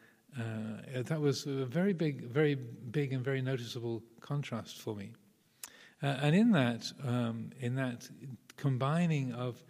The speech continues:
metta bhavana, or met-, the, the development of loving kindness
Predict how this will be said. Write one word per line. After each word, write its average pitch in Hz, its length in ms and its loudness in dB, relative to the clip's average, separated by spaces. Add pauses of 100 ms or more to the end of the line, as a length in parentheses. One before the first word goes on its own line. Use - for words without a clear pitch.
(260)
metta 131 320 -4
bhavana, 117 520 -6
or 110 60 -8
met-, 123 280 -8
the, 120 240 -8
the 113 100 -6
development 127 440 -6
of 117 80 -6
loving 123 300 -6
kindness 120 540 -8